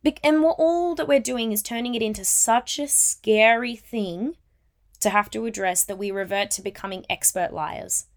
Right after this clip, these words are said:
or truth benders or, "Oh, like, let me see what I can kind of justify and pull into this reasoning of, oh, you know, why I don't really wanna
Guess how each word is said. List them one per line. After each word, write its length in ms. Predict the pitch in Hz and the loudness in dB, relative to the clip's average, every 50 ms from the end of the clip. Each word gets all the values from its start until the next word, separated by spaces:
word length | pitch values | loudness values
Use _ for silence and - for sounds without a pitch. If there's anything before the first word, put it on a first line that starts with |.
| _ _ _ _ _ - | _ _ _ _ _ 0
or 120 | - 202 | 0 0
truth 360 | 202 - - 214 190 - - | 0 0 -4 -6 -6 -6 -4
benders 560 | - 98 - - - - - - - - - - _ _ _ _ _ | -4 -4 -4 -4 -10 -16 -10 -6 -4 -4 -4 -6 _ _ _ _ _
or, 420 | - 208 196 196 196 190 196 190 - _ _ _ _ _ _ _ _ _ - | 0 0 2 2 2 2 0 0 -4 _ _ _ _ _ _ _ _ _ 2
"Oh, 340 | 262 254 254 247 240 233 226 | 4 4 6 6 6 4 4
like, 260 | 233 220 214 208 - _ _ _ _ _ - | 4 2 0 0 -2 _ _ _ _ _ -2
let 140 | 233 240 214 | -2 0 0
me 100 | 269 269 | 2 4
see 280 | - - 269 247 247 | 4 4 4 2 -2
what 160 | 233 220 214 | 0 2 4
I 100 | 208 208 | 4 4
can 180 | 208 - 226 208 | 2 0 -8 -8
kind 180 | 208 214 202 190 | -8 -8 -8 -8
of 80 | 185 | -8
justify 580 | - - 214 202 202 - - 208 - 202 190 190 | -6 -2 -2 -2 -2 -2 -4 -2 0 0 2 2
and 180 | 190 185 175 | 0 -2 -6
pull 180 | - - 214 208 | -8 -8 -6 -6
into 260 | 202 196 190 - 202 | -6 -6 -8 -10 -10
this 380 | - 185 185 175 - - - - _ _ _ _ _ _ _ | -8 -6 0 6 6 6 6 4 _ _ _ _ _ _ _
reasoning 680 | - 185 196 233 240 240 214 - 208 202 202 190 185 190 | -8 -2 0 2 2 4 2 2 2 0 -2 -6 -6 -6
of, 160 | 185 175 - - _ - | -8 -8 -10 -14 _ -2
oh, 380 | 202 214 208 202 202 202 196 196 | 0 2 2 2 2 0 -2 -4
you 160 | 190 202 214 | -6 -6 -8
know, 180 | 202 190 190 190 | -6 -6 -6 -8
why 480 | 190 - 196 196 196 202 202 196 196 | -6 0 4 6 8 8 6 6 2
I 60 | 190 202 | 0 -2
don't 200 | 208 202 196 196 | -4 -4 -6 -8
really 220 | 190 190 190 190 | -8 -8 -8 -8
wanna 440 | 190 190 185 185 185 185 185 185 | -6 -6 -4 -4 -4 -4 -6 -8